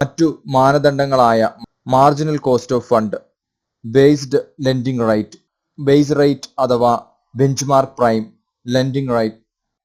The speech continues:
എന്നിവ കുറച്ചിട്ടില്ല. അതായത് ഈ വിഭാഗത്തിൽ വായ്പകൾ എടുത്തവർക്ക് പലിശ ഇളവ്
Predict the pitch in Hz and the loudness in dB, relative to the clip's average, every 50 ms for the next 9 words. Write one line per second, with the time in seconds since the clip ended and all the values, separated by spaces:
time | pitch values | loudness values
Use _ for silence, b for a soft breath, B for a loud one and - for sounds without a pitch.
0 | _ 123 127 143 147 151 139 131 123 120 117 - _ _ _ 135 131 131 127 - | _ -4 -4 -2 0 0 2 2 2 0 0 -4 _ _ _ -6 -6 -4 -4 -4
1 | 123 107 104 95 92 92 - - _ _ _ _ _ - 120 123 135 139 135 139 | -6 -6 -8 -8 -8 -8 -8 -10 _ _ _ _ _ -2 0 2 4 4 4 4
2 | 127 131 135 - 156 170 185 165 156 131 143 139 135 131 135 127 113 131 127 123 | 2 0 -4 -4 -4 -4 -2 -2 0 2 4 4 4 4 2 0 -2 -4 -6 -2
3 | 117 117 113 117 117 110 123 117 120 117 110 107 127 - 104 - 113 113 110 98 | 0 2 2 2 0 0 -2 -2 -2 -2 -4 -6 -8 -10 -8 -6 -4 -4 -4 -2
4 | 107 104 98 - - 107 107 110 107 - - 120 110 104 98 98 98 | -4 -4 -4 -4 -4 -4 -4 -4 -6 -10 -12 -12 -12 -10 -8 -8 -8